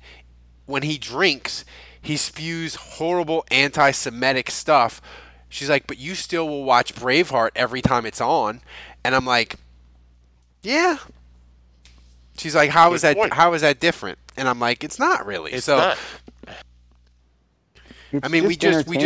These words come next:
Speaker 3: entertainment.
Speaker 1: dem-
Speaker 3: Like, if it, it's like listening to Michael Jackson's music. Like,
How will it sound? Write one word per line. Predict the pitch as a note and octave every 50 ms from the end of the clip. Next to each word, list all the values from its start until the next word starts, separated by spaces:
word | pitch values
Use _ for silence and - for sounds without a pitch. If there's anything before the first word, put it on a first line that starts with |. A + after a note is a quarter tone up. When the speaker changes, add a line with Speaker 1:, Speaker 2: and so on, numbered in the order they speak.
| E3 D#3 B2
Speaker 3:
entertainment. | G2+
Speaker 1:
dem- | C#3+ G#2+
Speaker 3:
Like, | A2 A#2 -
if | D3+ C#3+ -
it, | F3 E3+
it's | D#3+ D3+ D3+ -
like | G3+ F#3+ G3 G3 F3
listening | G3+ G#3 G3+ - G#3 G#3 G3+
to | F#3+ F3+
Michael | E3+ E3+ F3 F3 - F3 D3
Jackson's | A2 B2+ C3 C3 C#3+ - - D#3 D3 A#2+ G#2+
music. | A#2+ C3 D3+ C#3+ G#2+ G2+ - - _ -
Like, | - G2 G#2 G#2+ G#2 _ _